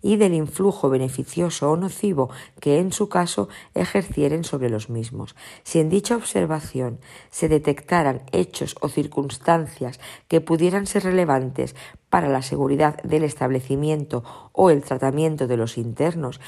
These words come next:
se elevarán los oportunos informes. Esta medida es de suma importancia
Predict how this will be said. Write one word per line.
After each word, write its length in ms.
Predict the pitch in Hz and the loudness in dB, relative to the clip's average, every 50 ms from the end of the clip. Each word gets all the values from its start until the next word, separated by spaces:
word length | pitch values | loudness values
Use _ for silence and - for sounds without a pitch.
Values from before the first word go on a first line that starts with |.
| - - - | -20 -20 -16
se 300 | - - - 190 202 214 | -10 -4 0 2 2 4
elevarán 500 | 208 180 156 143 139 135 135 151 185 202 | 4 4 4 4 4 4 4 4 2 2
los 160 | 220 202 - | 0 -2 -2
oportunos 600 | 165 147 - 143 131 131 - 131 139 131 127 - | -4 -2 -2 -2 -2 -2 -2 -4 -4 -4 -4 -4
informes. 720 | 131 123 117 113 - - 117 120 123 120 120 110 - - - - - - - - - - | -6 -6 -6 -6 -6 -6 -6 -4 -4 -6 -8 -8 -10 -14 -20 -20 -20 -20 -20 -20 -8 -4
Esta 300 | - - - - 226 214 | -4 -4 0 0 0 0
medida 400 | 202 170 151 160 160 175 190 190 | 0 0 0 0 2 2 2 2
es 140 | 170 147 143 | 0 0 -2
de 80 | 151 | -2
suma 320 | 151 - - 165 165 170 170 | -2 0 -2 0 0 2 0
importancia 840 | 175 147 - 139 139 131 - - 156 170 160 - - 135 131 135 | 0 0 0 -2 -2 -2 -2 0 0 0 0 -2 -4 -6 -6 -6